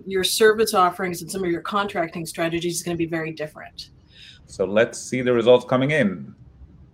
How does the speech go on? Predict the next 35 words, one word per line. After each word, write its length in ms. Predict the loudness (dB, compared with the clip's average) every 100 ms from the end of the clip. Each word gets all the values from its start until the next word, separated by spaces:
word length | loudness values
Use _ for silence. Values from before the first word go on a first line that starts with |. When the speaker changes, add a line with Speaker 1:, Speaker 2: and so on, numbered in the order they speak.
| -20 -20 -20
Speaker 1:
So 240 | -14 -12
while, 540 | -8 -6 -4 -6 -10 -14
while 280 | -8 -8 -8
folks 340 | -12 -16 -16
are 60 | -12
collecting, 440 | -10 -8 -8 -8
one 120 | -8
of 80 | -10
the 100 | -12
things, 420 | -12 -12 -14 -14
right, 380 | -8 -6 -6 -10 -18 -8
the 120 | -4 -2
reason 260 | -2 0
we 120 | 2
ask 320 | 2 0 -2 -4
these 180 | -6
questions 840 | -4 -6 -6 -8 -12 -12 -12 -14 -16 -20 -20 -20 -20 -12
is, 580 | -6 -4 -4 -8 -14 -18 -20 -6
um, 420 | -6 -4 -8 -12 -6
your 220 | 2 2
strategy 1400 | 2 -2 2 4 6 4 2 -2 -4 -2 -2 -4 -8 -14 -20 -16 -10
is, 220 | -10 -10
hinges 480 | -6 -4 -2 -4 -6
upon 300 | -6 -6 -6
your 100 | -8
patient 420 | -8 -6 -8 -12
needs, 400 | -12 -12 -14 -10
right? 200 | -6 -6
You 80 | -6
should 160 | -8 -6
be 100 | -8
reverse 480 | -8 -4 -4 -4
engineering 560 | -6 -8 -10 -8 -8 -10
from 220 | -12 -14
that. 400 | -10 -8 -8 -8